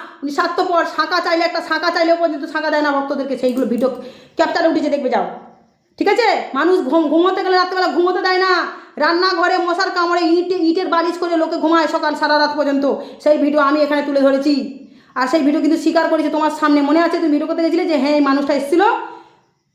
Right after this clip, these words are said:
ওইরকম করি না আমরা। জবা ফুল,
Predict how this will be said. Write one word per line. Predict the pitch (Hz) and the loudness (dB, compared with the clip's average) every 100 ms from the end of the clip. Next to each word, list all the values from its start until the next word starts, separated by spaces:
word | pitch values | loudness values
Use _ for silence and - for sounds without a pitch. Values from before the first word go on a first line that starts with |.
| _ | _
ওইরকম | 247 262 285 269 | -4 -2 0 0
করি | 285 | 2
না | 294 311 | 2 2
আমরা। | 311 302 240 - - - _ | 2 2 0 -6 -16 -20 _
জবা | 202 269 285 | -4 0 0
ফুল, | 302 311 302 | 0 2 0